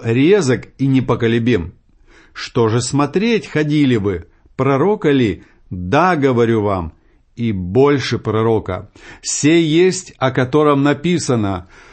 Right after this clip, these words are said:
„Вот я посылаю ангела моего пред лицем твоим, который приготовит путь твой пред тобою“». Это цитата из третьей главы книги пророка Малахии, и в ней говорится об Иоанне Крестителе как о предтече Мессии.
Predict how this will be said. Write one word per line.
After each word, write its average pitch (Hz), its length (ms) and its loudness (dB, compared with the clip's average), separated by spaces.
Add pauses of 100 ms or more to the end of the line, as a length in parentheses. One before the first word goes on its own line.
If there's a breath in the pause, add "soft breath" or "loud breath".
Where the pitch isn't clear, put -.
(160 loud breath)
„Вот 139 520 0
я 143 300 2
посылаю 151 840 0
ангела 151 680 0
моего 147 580 2
пред 139 240 0
лицем 143 600 0
твоим, 143 520 0
который 147 460 0
приготовит 143 760 0
путь 151 320 -2
твой 139 280 2
пред 123 340 -2
тобою“». 101 600 0 (880)
Это 165 300 -4
цитата 135 720 -4 (180 loud breath)
из 123 160 -2
третьей 143 320 -2
главы 120 320 0
книги 147 400 -4
пророка 127 500 -4
Малахии, 117 840 -4 (260 loud breath)
и 110 100 2
в 120 60 2
ней 156 180 4
говорится 131 640 0
об 117 200 0
Иоанне 117 440 2
Крестителе 160 800 -6
как 131 360 -6
о 120 120 -4
предтече 117 640 -4
Мессии. 110 580 -2